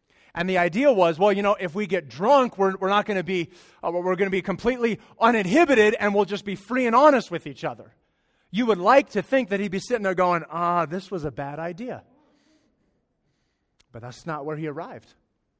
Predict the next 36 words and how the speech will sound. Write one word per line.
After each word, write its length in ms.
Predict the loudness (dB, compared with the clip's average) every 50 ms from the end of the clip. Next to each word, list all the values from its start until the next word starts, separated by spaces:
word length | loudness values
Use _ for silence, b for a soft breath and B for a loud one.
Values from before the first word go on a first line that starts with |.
| _ _ _ _ _ _ _ _ _
right? 180 | -16 -14 -14 -14
Because 240 | -14 -14 -16 -16 -16
you 80 | -16
see 380 | -18 -14 -12 -8 -6 -6 -8 -8 b b b b b b b b b b b b b b b b b b b b _
the 80 | -20
king's 400 | -20 -12 -8 -8 -6 -6 -8 -10
lust, 680 | -8 -4 0 2 2 2 2 -2 -8 -14 -16 -18 -20 -20 _ _ _ _ _ _ _ _ _ _ _ _ _ _ _ _ _ _ _ _ _ _ _ _ _ _ _ _ _
and 80 | -20 -10
again, 240 | -4 -2 -2 0 2
all 180 | 2 4 4
about 280 | 4 4 2 2 2 -2
seeking 360 | -6 -10 -8 -8 -6 -8 -8
favor 380 | -6 -6 -4 -2 -2 -2 -4 -8
for 200 | -8 -8 -6 -6
himself. 800 | -6 -6 -8 -12 -6 -2 0 2 2 0 0 -4 -12 -20 -20 _ _ _ _ _ _ _ _ _ _ _ _ _ _ _ _ _ _
In 60 | -8
verse 260 | -4 -4 -4 -4 -6
two, 200 | -8 -6 -6 -4
the 100 | -4 -6
king's 320 | -6 -6 -6 -6 -6 -6 -6
young 180 | -6 -6 -6
men 160 | -6 -6 -6
who 100 | -6 -6
attended 380 | -8 -8 -8 -8 -8 -8 -6 -8
him 80 | -8 -10
said, 240 | -6 -6 -6 -6
"Let 220 | -6 -8 -8 -8 -10
beautiful 420 | -10 -8 -6 -6 -6 -6 -8 -8
young 220 | -8 -8 -10 -10 -10
virgins 400 | -8 -8 -8 -8 -10 -14 -14 -14
be 100 | -16 -18
sought 380 | -18 -12 -8 -6 -6 -4 -4
out 160 | -4 -4 -6 -8
for 80 | -14
the 80 | -18 -18
king, 380 | -18 _ -14 -14 -14 -14 -16